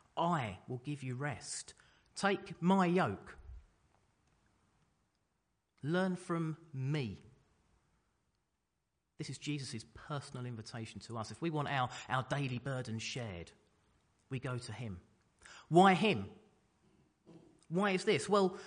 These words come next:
of course, when we look at Scripture, immediately before this passage, Jesus says these words, "All things have been committed to me by my Father.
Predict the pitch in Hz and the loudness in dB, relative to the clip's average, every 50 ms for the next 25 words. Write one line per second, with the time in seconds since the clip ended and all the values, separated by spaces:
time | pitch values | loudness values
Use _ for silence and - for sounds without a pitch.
0 | - - 185 - - 208 170 - 180 180 175 180 180 143 - - 208 214 - - | -12 -12 -2 2 4 4 4 4 2 2 2 2 0 -2 -2 2 2 2 2 0
1 | - 151 135 127 - - - 185 180 208 214 - 185 147 135 170 151 147 - - | 0 0 0 0 -2 -2 2 4 6 6 6 4 2 0 0 0 0 0 -2 0
2 | - 220 226 208 180 147 147 139 - - - 208 190 - - - 120 104 95 - | 2 4 6 6 6 6 4 2 -2 -4 -2 -2 -2 -2 -4 -4 -4 -4 -6 -6
3 | - - - - - _ _ _ _ _ _ _ _ _ _ _ _ _ _ _ | -6 -8 -8 -8 -10 _ _ _ _ _ _ _ _ _ _ _ _ _ _ _
4 | _ _ _ _ _ _ _ _ _ _ _ _ _ _ _ _ - - 202 190 | _ _ _ _ _ _ _ _ _ _ _ _ _ _ _ _ -4 -2 0 0
5 | 180 165 - - 170 156 - - 170 160 156 - 156 180 185 143 117 104 98 - | 0 0 0 0 0 0 0 0 0 0 0 0 0 0 0 2 0 0 -2 -4
6 | - - - - - - - - - - - - - - - - - _ _ _ | -6 -6 -6 -8 -8 -12 -20 -20 -20 -20 -20 -20 -20 -20 -20 -20 -20 _ _ _
7 | - - - - - - - - - - _ _ _ _ _ _ _ - - - | -14 -14 -14 -16 -20 -20 -20 -20 -20 -20 _ _ _ _ _ _ _ -20 -16 2
8 | - 208 214 214 208 196 196 - - 208 190 147 117 107 95 95 - 151 143 - | 6 8 8 8 6 2 0 2 4 4 4 4 2 0 -2 -2 -4 -4 -2 -2
9 | 151 147 - 151 151 180 185 - - 123 - - 117 117 113 120 127 123 143 147 | -2 0 0 0 2 2 0 0 -4 -6 -4 -4 -2 -2 0 0 0 0 2 2
10 | 143 139 143 139 139 - - 190 190 170 143 110 92 85 | 2 2 0 0 0 0 2 2 2 2 0 0 -4 -6